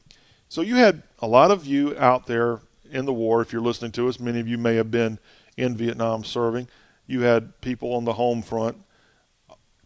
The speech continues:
But it, it was the year, okay? And so my thought was, since so many people were serving, and then you had people that were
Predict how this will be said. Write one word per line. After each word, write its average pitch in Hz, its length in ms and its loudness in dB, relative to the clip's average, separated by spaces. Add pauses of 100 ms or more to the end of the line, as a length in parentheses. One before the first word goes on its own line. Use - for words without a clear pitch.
But 127 420 0
it, 147 280 -2
it 156 160 -2
was 143 400 -8 (180)
the 131 520 4
year, 139 880 0 (160)
okay? 131 480 2 (840)
And 127 180 -2
so 135 140 0
my 226 200 4
thought 156 340 2
was, 117 640 0 (340)
since 131 500 -8 (240)
so - 220 -2
many 175 280 -4
people 131 560 -2
were 120 140 -6
serving, 151 540 -2
and 120 140 -4
then 131 180 -4
you 131 100 -8
had 123 240 -2
people 117 360 -4
that 117 180 -2
were 113 320 -6